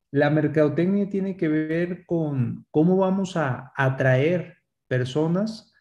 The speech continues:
hacia nuestra oferta, hacia nuestro producto o nuestro servicio. ¿Cómo vamos a atraer a estas personas o a estos clientes potenciales para que pasen de ser unos simples clientes potenciales y se conviertan, pues, en clientes, ¿no?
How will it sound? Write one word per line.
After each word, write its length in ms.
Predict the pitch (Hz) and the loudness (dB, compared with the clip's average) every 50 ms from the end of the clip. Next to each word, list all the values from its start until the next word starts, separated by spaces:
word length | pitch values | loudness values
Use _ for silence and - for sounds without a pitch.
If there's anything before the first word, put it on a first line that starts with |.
| _ _ _ _ _ _ | _ _ _ _ _ _
hacia 360 | - 117 120 120 - - 131 | -6 -6 -4 -4 -2 -2 0
nuestra 360 | 127 123 117 113 - - 117 113 | 0 0 -2 -4 -4 -4 -2 -2
oferta, 680 | 107 104 - 135 131 135 131 - - 113 104 104 - - | -2 0 0 2 2 2 0 -2 -6 -8 -8 -8 -10 -10
hacia 280 | 120 113 - - 113 110 | -10 -10 -6 -4 -2 -2
nuestro 440 | 110 113 110 - - 120 117 107 | 0 0 -2 -4 -4 -4 -4 -2
producto 600 | - 117 120 117 113 135 151 151 151 - - 165 | 0 0 2 4 4 4 4 4 2 0 0 0
o 340 | 160 160 165 160 135 120 120 | 2 0 0 -2 -2 -2 -2
nuestro 320 | 120 117 110 - - 123 113 | -2 -2 -4 -4 -4 -6 -4
servicio. 640 | - - 113 117 113 131 143 135 - - - 113 - _ _ _ _ _ | -2 -2 0 2 2 2 2 0 -2 -6 -8 -10 -12 _ _ _ _ _
¿Cómo 240 | - 147 165 180 185 | -4 -2 0 0 2
vamos 280 | 185 185 185 190 180 - 170 | 2 2 0 -2 -2 -2 -2
a 340 | 156 139 131 131 - - - | -2 -2 -4 -6 -10 -8 -4
atraer 520 | - 131 131 - 127 123 123 131 151 160 165 | -4 -2 -2 0 2 2 4 4 4 2 2
a 60 | 160 | 0
estas 240 | 156 165 165 156 - | -2 -2 -4 -6 -6
personas 640 | - 165 165 - 180 180 175 170 170 170 165 - | -8 -8 -4 -2 0 0 0 0 -2 -4 -4 -4
o 60 | 131 123 | -4 -2
a 60 | 123 | -2
estos 320 | 127 131 - 147 135 - | -2 -2 -4 -6 -4 0
clientes 380 | - 135 139 143 147 147 151 139 | 2 2 2 2 2 -2 -6 -4
potenciales 800 | - - 151 147 147 139 135 135 175 175 165 165 180 180 - - _ _ _ _ _ _ _ _ _ | -4 -6 -4 -2 -2 -2 0 2 2 2 2 2 0 0 -4 -8 _ _ _ _ _ _ _ _ _
para 240 | - 156 175 196 190 | 4 4 6 4 4
que 140 | - 170 156 | 0 -2 -2
pasen 380 | - 165 165 165 - 175 170 160 | 0 0 0 2 0 -2 -2 -2
de 100 | 147 131 | -2 -2
ser 180 | 143 147 151 | -2 -2 -2
unos 240 | 156 160 156 151 - | -2 -4 -4 -6 -6
simples 400 | - 160 160 131 165 165 156 - | -6 -6 -4 -2 -2 -4 -4 -2
clientes 480 | - - 151 151 156 160 165 170 156 - | 0 2 2 4 4 2 0 -2 -4 -4
potenciales 960 | - 160 151 - 139 135 131 143 151 156 156 156 170 185 180 - _ _ _ _ _ _ _ | -4 -6 -4 -2 0 0 2 2 2 2 2 2 0 -2 -6 -10 _ _ _ _ _ _ _
y 80 | - 127 | -2 0
se 180 | 127 139 131 | 2 0 0
conviertan, 680 | 135 127 117 123 127 139 139 139 139 165 175 196 - - | 0 0 2 4 4 4 2 2 0 -2 -2 -4 -6 -8
pues, 180 | - 113 107 - | -8 -8 -8 -8
en 160 | 107 104 104 | -8 -6 -2
clientes, 460 | - 120 123 123 117 113 - - 104 | 2 2 4 4 2 0 -2 -4 -4
¿no? 260 | 110 120 156 165 - | -4 -4 -6 -8 -10